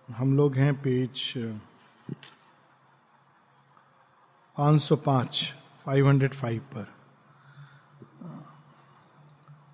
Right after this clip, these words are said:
मूल सत्य इसमें यह है कि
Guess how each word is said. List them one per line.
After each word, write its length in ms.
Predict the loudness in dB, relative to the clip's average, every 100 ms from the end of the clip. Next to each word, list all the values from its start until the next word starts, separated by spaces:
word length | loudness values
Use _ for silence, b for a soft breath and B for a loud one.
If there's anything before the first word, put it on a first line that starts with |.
| _ -20 -20 -20 -20 -20 -20 -20 -20 -20 -10 -2
मूल 600 | 6 8 8 6 0 -10 -20 -20 -20 -18 -16 -16 -12
सत्य 420 | -6 -2 4 4
इसमें 260 | 6 4
यह 220 | 8 8 8
है 160 | 6
कि 360 | 4 4 4